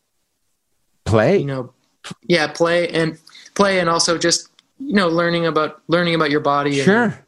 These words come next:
Speaker 2: just having experiences with your body that might just help you in your life be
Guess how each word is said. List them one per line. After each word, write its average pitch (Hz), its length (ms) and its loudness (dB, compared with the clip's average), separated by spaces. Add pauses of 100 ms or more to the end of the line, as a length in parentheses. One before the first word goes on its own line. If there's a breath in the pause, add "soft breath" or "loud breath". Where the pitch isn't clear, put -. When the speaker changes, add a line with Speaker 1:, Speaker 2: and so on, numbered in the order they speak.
(180)
Speaker 2:
just - 220 -2
having 156 340 -2
experiences 143 520 -2
with 143 120 -2
your 139 100 0
body 135 220 0
that 131 160 -2
might 139 240 -4 (300)
just 151 200 0
help 139 220 -2
you 135 340 -2
in 151 120 -2
your 156 120 2
life 160 240 -2
be 131 280 -4